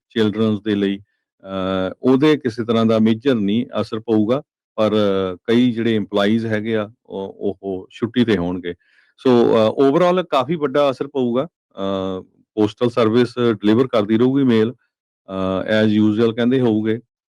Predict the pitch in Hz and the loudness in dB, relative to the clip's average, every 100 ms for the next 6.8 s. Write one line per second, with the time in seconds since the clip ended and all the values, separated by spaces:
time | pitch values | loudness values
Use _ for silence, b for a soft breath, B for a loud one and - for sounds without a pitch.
0 | - 107 110 110 - 127 127 131 131 131 | -2 0 2 0 -2 -2 0 -2 -2 -4
1 | - 107 107 110 120 123 123 - _ _ | -2 0 0 -6 -4 -2 -4 -8 _ _
2 | 98 98 98 95 98 120 117 110 123 117 | -14 -12 -10 -10 -2 0 2 2 2 2
3 | 113 107 104 - 113 113 104 104 - - | 0 -2 -4 -4 -6 0 2 2 -2 -16
4 | 110 _ _ _ _ 101 101 104 117 110 | -16 _ _ _ _ -4 -2 2 2 2
5 | - 110 113 107 117 110 113 127 123 113 | 2 4 4 0 -4 0 0 2 0 -4
6 | _ _ _ 90 95 92 92 92 | _ _ _ -14 -12 -10 -10 -12